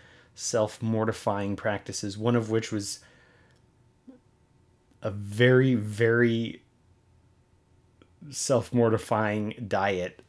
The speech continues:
as you could say. And he lists out in one sutta, the, it was the Greater Discourse on the Lion's Roar in,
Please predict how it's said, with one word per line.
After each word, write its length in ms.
as 320
you 340
could 160
say. 460
And 380
he 240
lists 640
out 360
in 420
one 640
sutta, 640
the, 300
it 80
was 180
the 100
Greater 320
Discourse 600
on 140
the 80
Lion's 480
Roar 500
in, 420